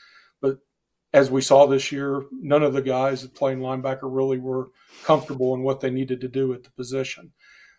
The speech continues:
Um, we don't know anything about, D-, Doug probably knows way better than me, uh,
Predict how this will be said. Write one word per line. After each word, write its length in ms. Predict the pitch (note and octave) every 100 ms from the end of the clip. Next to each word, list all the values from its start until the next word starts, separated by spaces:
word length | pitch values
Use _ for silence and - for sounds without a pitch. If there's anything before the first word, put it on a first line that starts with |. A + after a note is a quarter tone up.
| _ C3+
Um, 580 | C3+ C3 B2+ B2+ - -
we 140 | C3+
don't 200 | C3+ C3
know 220 | C3 C3+
anything 320 | C#3+ C3 C#3+ C3
about, 320 | C3+ C#3 C3
D-, 100 | D3
Doug 240 | C#3 C3+ C3+
probably 220 | C#3+ C3
knows 220 | C3+ C3
way 160 | C3 C3+
better 300 | C#3 C3+ B2+
than 140 | C3
me, 360 | D3+ C#3+ C#3+ C#3 _ _ _ _
uh, 320 | B2+ B2+ B2+